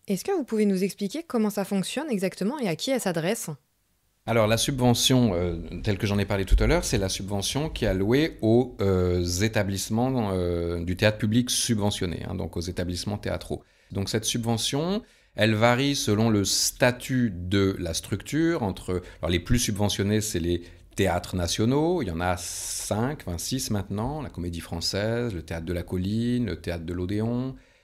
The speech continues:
Speaker 2: euh, le Théâtre de Chaillot, le Théâtre National de Stra-, Strasbourg, le seul provincial de l'étape, et c'est d'ailleurs un problème, et, euh, depuis peu le,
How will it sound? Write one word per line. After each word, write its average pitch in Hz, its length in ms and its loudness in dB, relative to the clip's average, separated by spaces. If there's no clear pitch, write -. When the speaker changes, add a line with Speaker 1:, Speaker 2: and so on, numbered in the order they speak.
Speaker 2:
euh, 85 240 -2
le 80 140 -2
Théâtre 92 240 -2
de 101 80 0
Chaillot, 123 680 0
le 92 140 0
Théâtre 98 340 0
National 98 380 -2
de 98 100 0
Stra-, 101 240 -4
Strasbourg, 104 580 -2
le 95 120 0
seul 104 400 -2
provincial 95 500 -2
de 104 100 0
l'étape, 95 380 -2
et 95 40 0
c'est - 160 -4
d'ailleurs 85 280 -2
un 85 60 -2
problème, 147 340 -2
et, 120 260 4
euh, 92 340 2
depuis 92 320 -2
peu 120 220 0
le, 87 480 2